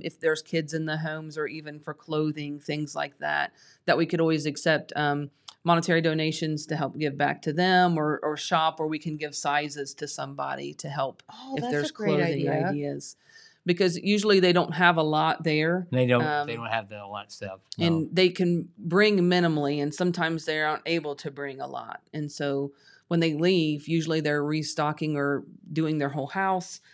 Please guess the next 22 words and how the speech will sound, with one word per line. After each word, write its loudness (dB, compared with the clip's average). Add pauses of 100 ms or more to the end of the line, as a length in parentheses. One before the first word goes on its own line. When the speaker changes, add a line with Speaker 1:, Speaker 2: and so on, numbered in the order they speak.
(220)
Speaker 1:
Um, 2
but 2
it's -4
hard 6
where 2
we 4
don't 0
have 0
a 0
place -4
to -8
store 2
furniture. -2
So -2
it's -4
just -2
all 6
about 4
Speaker 2:
Yeah. -6
Speaker 1:
timing 2
and -4
how, 2